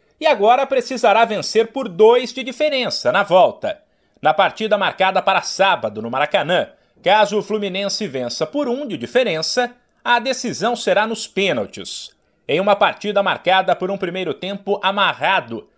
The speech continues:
e um segundo no qual aí sim houve mais agitação, o tricolor viu o Criciúma abrir dois a zero, mas conseguiu um gol salvador para continuar vivo na disputa,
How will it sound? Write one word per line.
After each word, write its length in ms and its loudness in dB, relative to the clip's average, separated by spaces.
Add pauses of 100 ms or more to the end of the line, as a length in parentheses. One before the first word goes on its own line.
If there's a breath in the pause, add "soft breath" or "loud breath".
(120)
e 80 -2
um 80 -2
segundo 480 -4
no 100 -6
qual 380 2
aí 220 0
sim 340 -6
houve 240 0
mais 320 -2
agitação, 720 -2 (420)
o 160 0
tricolor 540 2
viu 220 -4
o 40 -4
Criciúma 600 -4
abrir 340 -2
dois 420 4
a 120 8
zero, 440 0 (380)
mas 320 2
conseguiu 760 -4
um 160 -6
gol 240 2
salvador 920 2
para 160 0
continuar 500 -2
vivo 480 -6
na 100 -6
disputa, 760 -4